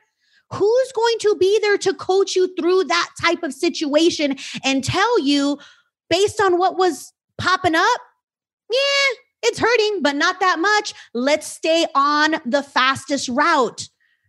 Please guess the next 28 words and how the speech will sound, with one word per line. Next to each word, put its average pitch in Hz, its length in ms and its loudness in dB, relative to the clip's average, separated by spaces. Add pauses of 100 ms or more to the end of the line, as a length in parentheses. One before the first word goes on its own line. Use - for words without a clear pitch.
(140)
Versus, 262 1120 0 (260)
"Oh 254 160 2
no, 190 480 -2
that 247 220 2
really 285 340 2
affected 294 460 -2
your 277 100 0
credit 277 340 -2
score. 285 440 0 (240)
We 254 180 -2
need 269 160 2
to 254 80 4
take 254 240 -4
a 226 60 2
detour, 277 720 0 (240)
do 269 200 2
these 269 280 0
things 285 540 -2 (180)
to 285 100 -2
get 254 400 -2
you 269 100 -4
back 233 520 -2
on 220 240 2
the 214 80 -6
fastest 190 500 -4
route." 247 300 0 (280)
So 294 200 -4
guys, 285 760 -2